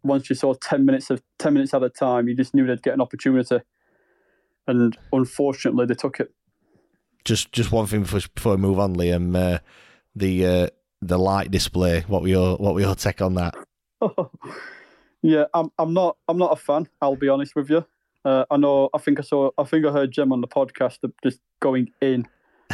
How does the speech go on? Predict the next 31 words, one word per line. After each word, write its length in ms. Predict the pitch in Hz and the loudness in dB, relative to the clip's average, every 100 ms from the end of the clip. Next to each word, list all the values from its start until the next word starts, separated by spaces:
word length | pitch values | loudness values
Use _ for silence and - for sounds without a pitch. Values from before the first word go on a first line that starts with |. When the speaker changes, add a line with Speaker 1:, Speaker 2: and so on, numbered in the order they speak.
| - | -2
Speaker 1:
on 200 | 127 120 | 0 0
people. 480 | - 127 120 127 120 | 0 -2 -2 -2 0
Just 340 | 120 113 - - | 0 -4 -4 -2
<laughs> 1600 | - - - - - _ - 320 480 - - - - _ - - | -2 -4 -8 -10 -20 _ -4 -2 0 -2 -4 -6 -20 _ -6 -2
Speaker 2:
Yeah, 120 | 95 | -2
she 140 | 95 | 2
didn't 160 | 113 92 | 0 2
hold 160 | 98 92 | 0 0
back, 180 | 95 | -2
did 160 | 85 95 | -2 -4
she? 200 | - 82 - _ _ _ _ | -2 -6 -6 _ _ _ _
Speaker 1:
No, 360 | 165 156 143 123 - | 0 4 2 0 -4
no, 200 | 156 143 135 | 0 2 2
she 160 | - | -2
definitely, 520 | 139 135 - - 127 123 - | -2 0 0 0 0 0 0
uh, 260 | 127 120 120 | 2 2 0
said 240 | - - 135 | -6 -4 -2
it 100 | 120 | 0
how 160 | 127 | 0
it 100 | 120 | 0
is 260 | 131 120 - - | -2 -6 -14 -4
in 100 | 131 | -2
her 200 | 127 127 | 2 0
words. 420 | 117 117 120 - - _ _ - - - _ | 2 0 -2 -10 -20 _ _ -20 -20 -20 _
But, 180 | 175 175 | -2 0
um, 400 | 170 151 143 135 - _ _ _ - | 2 2 2 -2 -8 _ _ _ -2
you 40 | |
know, 140 | 143 127 | 0 0
peop-, 300 | - 156 143 - | 0 -2 -2 0
you 80 | 143 | 0
know, 160 | 127 | 0